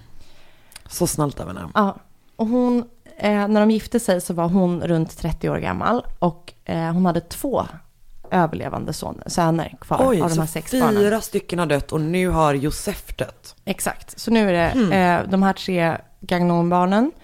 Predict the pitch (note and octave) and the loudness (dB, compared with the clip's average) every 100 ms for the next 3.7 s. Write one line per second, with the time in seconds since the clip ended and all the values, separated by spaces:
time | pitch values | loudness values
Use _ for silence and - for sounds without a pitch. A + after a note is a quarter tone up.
0 | - - - G3 G3+ F#3+ E3+ D#3+ - C#3+ | -20 -20 -6 -4 2 2 2 -2 -6 -6
1 | - D#3 F2+ - - D#3 D#3+ D3+ E3 E3 | -2 -2 -2 -4 -2 -2 0 2 2 4
2 | F#3+ G3 F#3+ F#3 - E3+ D#3+ - _ _ | 4 4 4 0 -4 -6 -6 -12 _ _
3 | _ F3+ E3 E3 G#3 A3 A3 | _ 0 0 2 4 2 0